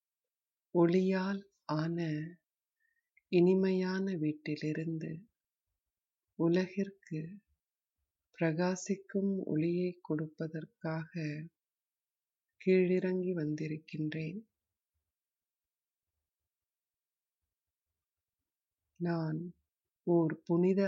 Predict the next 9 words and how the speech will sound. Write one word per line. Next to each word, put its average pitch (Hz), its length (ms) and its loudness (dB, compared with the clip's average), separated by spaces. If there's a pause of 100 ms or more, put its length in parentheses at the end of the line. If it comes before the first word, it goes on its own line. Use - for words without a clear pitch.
(120)
அன்னப்பட்சி 165 920 -2
ஆவேன். 151 420 -6 (1800)
ஞான 180 520 4
ரத்தினங்களும் 165 960 -2 (1160)
அன்பு 185 460 2
முத்துக்களும் 160 920 -4 (1200)
என்னுடைய 165 640 4
உணவாகும். 160 880 -4 (2000)
நான் 170 520 0